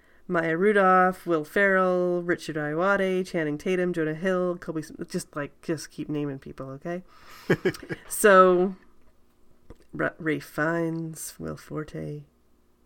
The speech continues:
Speaker 1: It has a lot of people in it. It is about, oh, wait, that's your part. Paul,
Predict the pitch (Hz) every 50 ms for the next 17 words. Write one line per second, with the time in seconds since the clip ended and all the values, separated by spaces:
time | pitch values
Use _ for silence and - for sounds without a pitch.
0 | _ _ - - - - _ - - - - - - - - - - - - _
1 | _ _ _ _ _ _ _ _ _ _ _ _ _ _ _ _ _ - _ _
2 | _ - 233 190 185 175 165 180 175 165 160 160 156 160 151 - 151 147 143 147
3 | 147 - - - - - - - - - _ _ _ - - - - - - _
4 | - _ _ _ _ _ _ _ _ _ _ _ _ _ _ _ _ - - 180
5 | 175 170 - _ - - - - _ _ _ _ - - 196 196 196 202 202 208
6 | 208 208 208 202 196 190 - - - - - - - _ _ _ _ _ _ -
7 | 202 185 214 214 220 226 220 - - - - - - - _ _ _ _ _ _
8 | _ - 247 214 165 - - 190 185 - - - - - 180 180 - - 196 190
9 | - 165 147 - - - - - - - - - - 247 233 240 262 302